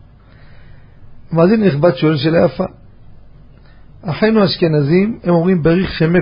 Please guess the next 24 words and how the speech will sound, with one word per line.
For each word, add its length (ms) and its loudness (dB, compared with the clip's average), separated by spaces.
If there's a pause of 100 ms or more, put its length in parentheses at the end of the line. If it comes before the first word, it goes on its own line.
כל 200 2
הזמן 280 2
בפתיחת 420 -4
ההיכל. 340 -10 (960)
הספרדים, 580 2
כידוע, 640 2 (220)
כך 140 -2
כותב 320 0
הבן 220 0
איש 180 -4
חי, 200 2
פרשת 400 0
תולדות 340 0
סעיף 200 -4
טו, 100 -6 (1500)
אומרים 580 2
בריך 340 2
שמיה 440 2 (160)
רק 500 2 (100)
ביום 480 2
שיש 280 -2
בו 120 -4
מוסף. 340 -8 (1600)
ראש 160 -2